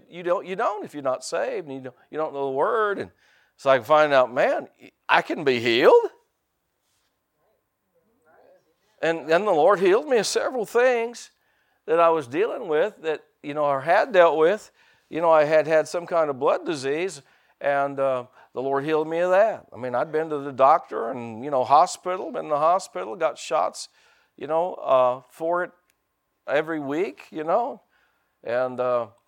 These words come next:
you know, not to no avail. And, uh, but when I, when I found out that, you know, the Lord had provided healing for me, uh, I haven't had a problem with that since I was twenty-one years old. Hallelujah. Amen.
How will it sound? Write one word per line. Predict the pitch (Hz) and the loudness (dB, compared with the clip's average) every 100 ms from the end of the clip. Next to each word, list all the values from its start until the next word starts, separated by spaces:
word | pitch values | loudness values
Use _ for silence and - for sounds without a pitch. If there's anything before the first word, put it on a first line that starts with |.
| _ _ - | _ _ -20
you | - - | -20 -16
know, | 294 135 147 - | 0 2 2 -4
not | 120 143 160 160 | -4 0 0 0
to | 180 165 | -8 0
no | 175 | 0
avail. | 175 202 269 415 120 - _ _ _ _ _ _ _ - | 4 2 2 0 -4 -6 _ _ _ _ _ _ _ 0
And, | 143 143 139 | 4 4 2
uh, | 135 135 135 | 0 0 0
but | 139 110 | -2 -2
when | 143 143 | -4 -2
I, | 139 131 - - | -2 -4 -8 -20
when | 113 139 127 143 | -10 -6 -4 -4
I | |
found | 147 165 180 | -2 0 4
out | 170 180 180 127 | 4 2 0 -2
that, | 127 - _ _ | -6 -6 _ _
you | 135 | -10
know, | 151 151 139 - | -4 -4 -4 -12
the | 117 | -8
Lord | 143 165 147 | -4 -4 -6
had | 120 _ _ _ | -12 _ _ _
provided | - 120 131 147 127 | -14 -2 0 -2 -4
healing | 147 160 156 | -10 -10 -12
for | 160 151 | -14 -12
me, | 156 170 _ _ _ _ _ _ | -12 -12 _ _ _ _ _ _
uh, | 107 110 - | -6 -6 -4
I | 139 | -4
haven't | 143 139 | -4 -4
had | 143 120 | -8 -8
a | |
problem | 147 139 139 | -4 -4 -4
with | 127 | -6
that | 143 143 - - | -6 -6 -10 -16
since | 117 110 | -16 -10
I | 113 | -10
was | 98 | -10
twenty-one | - 135 131 123 | -10 -8 -6 -8
years | 123 120 107 | -8 -10 -8
old. | 80 64 85 _ _ _ _ _ _ _ _ | -10 -12 _ _ _ _ _ _ _ _ _
Hallelujah. | 131 143 127 110 90 67 _ _ _ _ - _ _ _ _ _ _ _ _ - - | -4 -4 -6 -8 -12 -18 _ _ _ _ -20 _ _ _ _ _ _ _ _ -10 -6
Amen. | 180 180 175 107 | -2 2 2 2